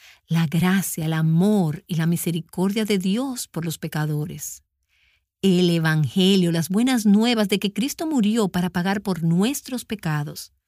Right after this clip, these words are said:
no importa cuáles sean, pecados grandes o pecados pequeños, y pongo pequeños dentro de comillas, porque no existen pecados que sean pequeños. Pecamos de omisión, pecamos de comisión,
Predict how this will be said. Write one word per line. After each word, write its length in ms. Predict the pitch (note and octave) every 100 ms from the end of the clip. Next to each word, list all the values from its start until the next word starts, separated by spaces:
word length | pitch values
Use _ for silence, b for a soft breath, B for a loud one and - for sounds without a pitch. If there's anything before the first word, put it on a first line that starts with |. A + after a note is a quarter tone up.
| _ _ _ _ -
no 240 | E3+ C#4
importa 640 | G4 - - B3+ C#4+ - A#3
cuáles 380 | - F#3 G#3+ -
sean, 560 | - D#3+ D#3 C#3 D3 - _ _ _ _
pecados 460 | E3+ - E3+ E3 D#3
grandes 500 | D#3+ G#3 A#3+ A#3 -
o 60 | G3+
pecados 420 | G#3 G#3 B3 -
pequeños, 800 | C4+ - B3 B3 F#3+ D3+ D3+ - B B B
y 140 | G#3+
pongo 260 | B3 F4 G4+
pequeños 520 | C#4 - C#4+ D4+ -
dentro 340 | G3 G#3 G3 F#3+
de 120 | F#3
comillas, 680 | F3+ F3+ B3 F#3 D#3 - - b b b
porque 320 | - E3 F#3+
no 220 | F#3 A3+
existen 500 | C#4+ - C#4+ - C4+
pecados 480 | G3+ - A#3 B3+ -
que 100 | F#3
sean 380 | - A3 D#4 A#3+
pequeños. 760 | E3+ - D3 C#3+ D3+ - - _ _ _ _ _ _ _ _ _ _ _ -
Pecamos 640 | E3+ - - A#3 B3+ A#3+
de 80 | G3
omisión, 540 | F3+ D#3+ - F#3+ F#3+ F#3
pecamos 540 | F#3 - A3+ B3+ G3
de 100 | F#3+
comisión, 920 | F3+ F3 D#3 - F3 G3 F3 D#3+ F3+